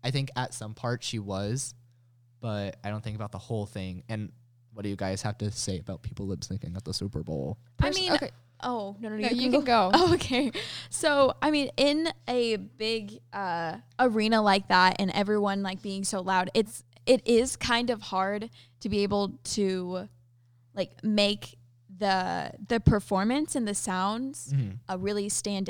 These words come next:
Speaker 2: out whenever there is a lot going al-, like, going on because, yeah, it's just what I said. But I mean, um, I don't think it's a crime because it still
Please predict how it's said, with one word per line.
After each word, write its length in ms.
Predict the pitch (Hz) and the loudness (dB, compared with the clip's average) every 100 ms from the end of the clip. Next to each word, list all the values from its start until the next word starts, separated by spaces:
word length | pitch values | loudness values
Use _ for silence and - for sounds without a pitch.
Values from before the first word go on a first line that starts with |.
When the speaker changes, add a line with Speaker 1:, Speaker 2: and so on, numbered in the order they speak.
| - | -2
Speaker 2:
out 380 | 185 202 233 - | 2 2 2 -2
whenever 320 | 214 190 196 | -2 -2 -2
there 180 | 202 190 | -2 -2
is 220 | 196 190 | -2 -4
a 60 | 208 | -2
lot 280 | 185 185 | -2 -2
going 300 | 190 190 190 | -4 -4 -4
al-, 340 | 185 190 190 - _ _ _ _ _ _ | -6 -4 -6 -8 _ _ _ _ _ _
like, 200 | 202 - - _ _ _ _ _ _ - 202 | -12 -12 -16 _ _ _ _ _ _ -18 -6
going 320 | 214 196 175 | -2 -2 0
on 380 | 185 185 233 277 - - _ | 2 4 2 0 -6 -20 _
because, 920 | 214 208 196 190 190 190 180 - - - - _ _ _ _ _ | -4 2 4 4 2 0 -2 -2 -4 -8 -20 _ _ _ _ _
yeah, 180 | 233 220 - - | -4 -4 -4 -16
it's 100 | - | -14
just 200 | 185 196 | -10 -8
what 80 | 190 | -6
I 80 | |
said. 200 | 196 214 - | -2 -4 -2
But 80 | 190 | 0
I 60 | |
mean, 280 | 196 190 196 - _ _ _ _ - | 2 2 0 -4 _ _ _ _ 0
um, 540 | 196 185 180 185 202 - - | 2 2 0 -4 -8 -6 0
I 80 | 285 | 2
don't 220 | 339 - | 2 -2
think 400 | - 247 262 - - | 0 2 2 -2 -6
it's 220 | 240 - | -6 0
a 80 | 247 | -2
crime 680 | 190 - 202 190 196 240 226 | -2 -8 -4 0 2 2 0
because 320 | 254 - 233 | 2 2 0
it 120 | 240 | -4
still 380 | - - 294 311 | -6 -4 -4 -4